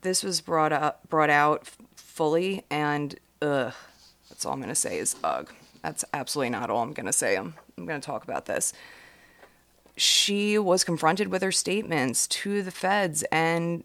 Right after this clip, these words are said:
she, she c-, basically, she said she couldn't recall if she said she was unsure if Maxwell ever touched her or kissed her,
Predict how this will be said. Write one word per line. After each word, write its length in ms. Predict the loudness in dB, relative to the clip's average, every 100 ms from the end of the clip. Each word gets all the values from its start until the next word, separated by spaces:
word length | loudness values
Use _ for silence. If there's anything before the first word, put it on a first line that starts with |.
| _
she, 360 | -8 -4 -4 -2
she 180 | -4 -4
c-, 300 | -10 -14 -16 _ _ _ _ _ 2
basically, 400 | 4 6 4 2
she 120 | 2
said 200 | 2 0
she 100 | -2
couldn't 220 | -4 -4
recall 520 | -2 -6 0 4 4 2
if 100 | -2
she 200 | -4 -2
said 500 | 0 2 2 2 -2
she 180 | -4 -4
was 240 | 0 0 0
unsure 680 | 0 0 -4 -6 -2 2 4
if 160 | 2 2
Maxwell 420 | 0 0 0 -2
ever 160 | -2 -2
touched 360 | -2 -2 0
her 140 | -2 -2
or 40 |
kissed 360 | -2 -2 0 0
her, 220 | 0